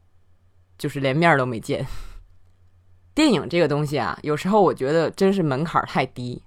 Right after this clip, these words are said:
啊，谁都觉得自己可以砍一气，结果就是真正好的片子和解读容易被埋没。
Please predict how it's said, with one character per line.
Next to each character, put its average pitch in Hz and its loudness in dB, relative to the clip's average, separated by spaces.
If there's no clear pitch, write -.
啊， - -6
谁 175 4
都 220 12
觉 156 2
得 151 0
自 165 -8
己 127 -4
可 - -6
以 147 -2
砍 - -4
一 - -10
气， - -10
结 202 6
果 208 4
就 170 -2
是 160 -2
真 214 4
正 190 4
好 101 2
的 131 -4
片 180 2
子 165 0
和 135 -2
解 139 -6
读 127 -6
容 151 0
易 202 4
被 151 2
埋 127 -4
没。 143 -4